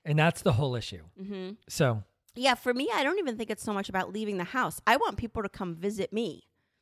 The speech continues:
Speaker 2: I don't
Speaker 1: <laughs>
Speaker 2: even feel like I need, like, I'm not so upset about not being able to go anywhere.
Speaker 1: Oh, really?
Speaker 2: Not really. I mean, obviously, I don't like, I don't like being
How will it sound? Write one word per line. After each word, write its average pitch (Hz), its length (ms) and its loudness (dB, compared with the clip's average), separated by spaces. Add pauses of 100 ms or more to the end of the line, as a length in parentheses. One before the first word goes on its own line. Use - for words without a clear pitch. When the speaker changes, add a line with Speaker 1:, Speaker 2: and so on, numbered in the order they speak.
(300)
Speaker 2:
I 233 100 4
don't 294 180 4
Speaker 1:
<laughs> 269 60 -2
Speaker 2:
even 254 140 2
feel 247 220 -2
like 226 160 0
I 214 100 2
need, 226 260 0
like, 220 140 0
I'm 254 140 2
not 403 220 -2
so 233 420 2
upset 214 480 0
about 202 300 0
not 196 240 -4
being 196 120 -2
able 175 160 -4
to 160 60 -4
go 151 260 -6
anywhere. 269 480 -2 (200)
Speaker 1:
Oh, 160 80 2
really? 135 360 0 (160)
Speaker 2:
Not 262 420 2
really. 302 440 0
I 277 60 2
mean, 294 180 0 (160)
obviously, 180 800 2 (100)
I 196 100 2
don't 190 200 0
like, 175 380 0 (520)
I 226 80 4
don't 233 180 4
like 214 180 4
being 190 180 4